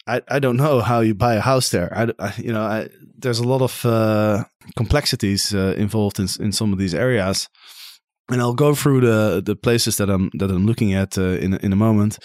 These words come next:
But, um, you know, definitely having some local contacts will, will also help me with the, the buying process and sort of researching everything. So, the places that I am considering.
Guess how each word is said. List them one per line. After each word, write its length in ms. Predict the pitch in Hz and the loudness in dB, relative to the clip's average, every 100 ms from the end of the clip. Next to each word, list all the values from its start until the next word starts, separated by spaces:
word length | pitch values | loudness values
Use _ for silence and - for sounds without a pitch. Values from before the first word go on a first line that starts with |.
| - - - - - | -20 -20 -20 -20 -6
But, 280 | 117 113 | -4 -2
um, 480 | 120 113 110 104 - _ - | -2 -2 -2 -4 -8 _ -8
you 80 | 120 | -6
know, 80 | |
definitely 360 | 104 135 - 123 | -2 -4 -2 -2
having 280 | 120 120 113 | -2 -2 -4
some 200 | - 101 | -4 -4
local 260 | 110 107 | -4 -6
contacts 560 | 110 - 95 101 95 - | -12 -8 -6 -6 -10 -8
will, 300 | 101 98 76 | -6 -4 -4
will 100 | 92 | -4
also 240 | 95 - | -6 -6
help 300 | 95 113 110 | -6 -4 -4
me 320 | 98 98 95 - - - - - | -4 -4 -4 -6 -20 -20 -20 -8
with 420 | 92 101 90 - | -2 0 -2 -4
the, 420 | 101 90 87 87 | -2 -2 -2 -4
the 100 | 98 | -4
buying 340 | 90 110 98 92 | -2 0 0 -2
process 640 | 87 92 - 90 - - - | -4 -4 -4 -6 -6 -6 -6
and 180 | 92 87 | -6 -2
sort 180 | 104 | -2
of 380 | 90 90 - - | 0 -4 -6 -2
researching 640 | 113 117 - 95 - - 73 | 0 2 0 -2 -2 -4 -4
everything. 420 | 87 87 - - _ _ _ _ _ _ _ _ _ _ _ | -4 -6 -10 -14 _ _ _ _ _ _ _ _ _ _ _
So, 460 | - - 170 113 107 - _ _ _ | -4 4 6 6 2 -10 _ _ _
the 120 | 131 | -4
places 580 | 131 165 180 175 156 - 120 | 2 2 4 2 2 -2 0
that 300 | 123 123 131 | 0 0 0
I 120 | 117 | 0
am 180 | 101 107 | 0 -2
considering. 580 | 95 - 90 87 - | -2 -2 -4 -6 -12